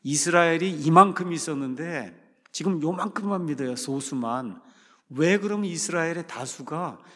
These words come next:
믿지 않고, 예, 그래서 하나님의 이 나라에 들어갈 수 없느냐? 그거 설명하는 그런 부분에서만 은혜와 이런 그 믿음에 대한 이야기가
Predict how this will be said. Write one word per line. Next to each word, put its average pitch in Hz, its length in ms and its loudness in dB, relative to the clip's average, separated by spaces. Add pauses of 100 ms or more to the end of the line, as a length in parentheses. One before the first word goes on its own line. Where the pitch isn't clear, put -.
(160)
믿지 143 360 -6
않고, 139 640 -6 (280)
예, 139 80 -2
그래서 147 260 -4
하나님의 151 640 -4
이 135 60 -6
나라에 127 380 -6
들어갈 117 320 -6
수 143 140 -6
없느냐? 117 680 -6 (260)
그거 151 320 0
설명하는 175 540 -2
그런 151 300 -6
부분에서만 135 880 -4 (360)
은혜와 143 960 0
이런 127 360 -2
그 127 100 -4 (120)
믿음에 135 380 -4
대한 135 240 -4
이야기가 117 680 -6